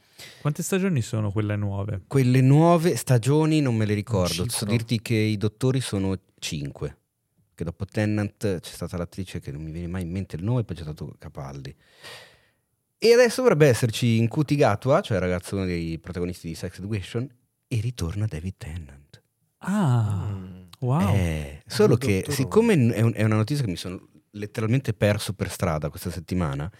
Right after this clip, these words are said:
Speaker 2: e stavo andando ad aprire la notizia sul Dottor Who in questo momento e mi è venuto fuori, eh, "David Tennant confirmed as fourteen Doctor, eh, with Ncuti Gatwa to follow".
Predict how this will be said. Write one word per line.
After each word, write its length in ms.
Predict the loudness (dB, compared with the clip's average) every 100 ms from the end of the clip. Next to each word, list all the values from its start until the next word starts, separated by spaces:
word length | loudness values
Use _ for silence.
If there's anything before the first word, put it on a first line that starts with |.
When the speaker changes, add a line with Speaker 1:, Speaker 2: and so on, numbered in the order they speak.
| -20 -18 -18 -12
Speaker 2:
e 100 | -8
stavo 220 | 0 4
andando 280 | 4 2 2
ad 80 | 2
aprire 640 | 2 2 2 2 2 0 -4
la 360 | -4 -2 -2
notizia 400 | -4 -6 -8 -8 -10
sul 800 | -6 -4 -4 -4 -4 -6 -6 -8
Dottor 280 | -6 -4 -2
Who 120 | -2
in 60 | -4
questo 220 | -4 -2
momento 340 | 0 0 0
e 120 | -2 -2
mi 140 | -2
è 40 | -2
venuto 280 | -4 -4
fuori, 420 | -4 -2 0 -2 -8 _ _ _ _ _ _ -10
eh, 560 | -6 -6 -6 -8 -10 _ _ _ _ _ _ _ -16 -10
"David 340 | 0 2 2
Tennant 420 | 2 2 4 2 0
confirmed 580 | -2 0 2 4 2
as 260 | 0 -2 -4
fourteen 600 | 0 2 2 0 0 2
Doctor, 500 | 0 -2 -4 -4 -4 -10 _ _ _ _ _ _ _ _
eh, 200 | -10 -6 -4
with 200 | -4 -8 _
Ncuti 440 | -6 -4 -6 -4
Gatwa 400 | -2 -2 0 -4
to 120 | -2 -6
follow". 520 | -4 -6 -6 -8